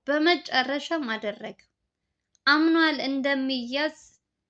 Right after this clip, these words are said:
ስላለቀለት ስለሚያቅ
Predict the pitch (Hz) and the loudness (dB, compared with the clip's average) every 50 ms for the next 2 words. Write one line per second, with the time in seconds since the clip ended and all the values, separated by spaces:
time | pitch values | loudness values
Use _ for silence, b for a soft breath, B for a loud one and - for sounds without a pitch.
0 | _ _ _ _ _ _ _ _ _ _ _ _ _ _ _ _ _ _ _ - | _ _ _ _ _ _ _ _ _ _ _ _ _ _ _ _ _ _ _ -6
1 | - - 330 320 320 320 320 302 294 294 294 285 - - - 240 247 254 262 294 | -2 2 4 6 6 6 4 2 0 -2 -2 -4 -4 -4 -4 -4 -4 -4 -4 -4
2 | 311 311 - - - - 247 269 269 262 262 254 254 254 269 320 403 466 339 | -4 -4 -6 -12 -20 -14 -10 -6 -4 -4 -2 -2 -2 -2 -2 -2 -2 -4 -6